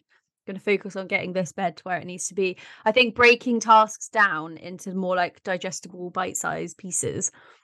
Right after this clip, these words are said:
it's probably, like, the number one thing to learn is you don't have to conquer a mountain in a day. It's just kind of, like, keep going a little bit,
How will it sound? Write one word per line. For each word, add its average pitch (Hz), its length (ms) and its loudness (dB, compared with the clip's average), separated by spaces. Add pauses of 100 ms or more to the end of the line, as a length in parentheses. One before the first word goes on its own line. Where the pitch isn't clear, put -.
(420)
it's 185 100 2
probably, 190 320 6
like, 180 200 6
the 185 80 4
number 175 280 2
one 170 200 2
thing 170 300 -2
to 180 100 -6
learn 175 360 -4
is 175 360 -10 (100)
you 196 160 -2
don't 190 260 4
have 185 200 0
to 208 100 -10
conquer 180 600 -4
a 175 60 -10
mountain 170 400 -4
in 165 120 -10
a 165 60 -10
day. 165 460 -4
It's - 200 -12
just 175 200 -8
kind 175 220 -6
of, 170 120 -8
like, 165 340 -6 (120)
keep - 220 -12
going 175 300 -4
a 170 40 -8
little 156 200 -4
bit, - 260 -8